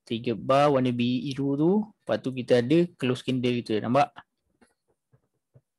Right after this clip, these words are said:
Betapa besarnya dia punya entry tu.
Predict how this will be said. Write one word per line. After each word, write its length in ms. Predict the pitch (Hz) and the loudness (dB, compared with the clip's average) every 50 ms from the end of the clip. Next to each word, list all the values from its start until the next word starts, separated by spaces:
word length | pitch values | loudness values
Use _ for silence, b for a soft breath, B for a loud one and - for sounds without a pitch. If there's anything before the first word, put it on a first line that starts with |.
| _ _ _ _ _ _ _ _ _ _ _ | _ _ _ _ _ _ _ _ _ _ _
Betapa 240 | - 107 - 110 - | -8 -6 -6 -4 -4
besarnya 960 | 120 110 98 104 107 - - - - 147 143 139 139 139 135 143 147 147 147 | -6 -6 -4 -4 -4 -4 -2 2 4 4 6 6 6 4 4 4 2 2 2
dia 80 | 135 139 | 0 0
punya 480 | 131 135 135 139 139 139 135 131 131 127 - | -2 -2 -4 -2 0 0 0 -2 -2 -4 -6
entry 480 | - 127 123 139 135 - - 151 151 143 | -6 -4 -4 -4 -4 -6 -4 0 2 2
tu. 160 | 143 151 151 | 2 2 0